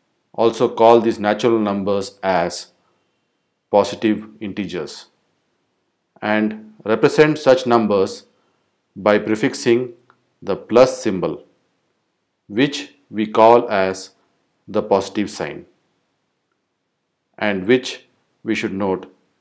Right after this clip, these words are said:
is optional. What this means is that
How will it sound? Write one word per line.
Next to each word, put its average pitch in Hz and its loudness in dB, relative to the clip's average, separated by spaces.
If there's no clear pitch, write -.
is 98 -12
optional. 156 -8
What 139 6
this 120 -2
means 123 0
is 117 -4
that 104 4